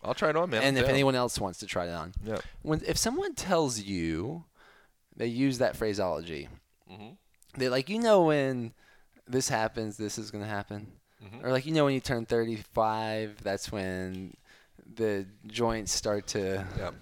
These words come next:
Speaker 1: your balls hang down your knees.
Speaker 2: Yeah, that. Whatever
Speaker 1: Right.
Speaker 2: it is, if it doesn't, if it's not something you want, I challenge you to at least, at least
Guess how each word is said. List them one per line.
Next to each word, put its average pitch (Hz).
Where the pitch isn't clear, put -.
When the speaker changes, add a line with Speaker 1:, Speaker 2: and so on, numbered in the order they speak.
Speaker 1:
your 95
balls 85
hang 90
down 82
your 82
knees. 85
Speaker 2:
Yeah, 151
that. 120
Whatever 175
Speaker 1:
Right. 196
Speaker 2:
it -
is, 95
if 127
it 151
doesn't, 196
if -
it's -
not 131
something 160
you 165
want, 151
I 113
challenge 143
you 135
to 113
at 127
least, 151
at 123
least 113